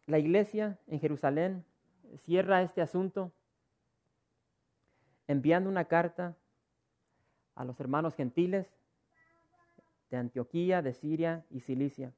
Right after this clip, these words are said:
Una carta apasionada, una carta llena de amor, una carta que traería paz a las inquietudes tanto de los gentiles como de los judíos.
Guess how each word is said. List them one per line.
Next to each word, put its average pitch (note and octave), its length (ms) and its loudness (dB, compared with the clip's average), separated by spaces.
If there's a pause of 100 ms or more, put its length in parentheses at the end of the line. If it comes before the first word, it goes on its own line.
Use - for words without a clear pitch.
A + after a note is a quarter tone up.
(1900)
Una G#3+ 200 6
carta G#3+ 500 6
apasionada, E3+ 720 0 (200)
una D#3 240 -2
carta E3+ 680 0
llena D3+ 240 -2
de C3+ 60 -2
amor, D#3 400 -4 (420)
una E3 260 2
carta F3+ 480 2 (560)
que C#3+ 80 0
traería D3 580 2
paz G#3 300 6 (720)
a - 80 -8
las C3 200 -4
inquietudes D#3 520 0
tanto E3 260 -2
de D#3 80 0
los C3+ 120 -4
gentiles E3+ 500 -2 (640)
como C3 200 -4
de C3 100 0
los B2 120 -8
judíos. C3+ 420 0